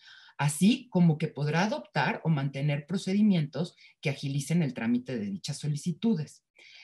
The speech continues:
La segunda obligación se encuentra en los párrafos dos y tres,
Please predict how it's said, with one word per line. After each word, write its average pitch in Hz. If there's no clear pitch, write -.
La 175
segunda 233
obligación 202
se -
encuentra 175
en 202
los 180
párrafos 147
dos 127
y 156
tres, 190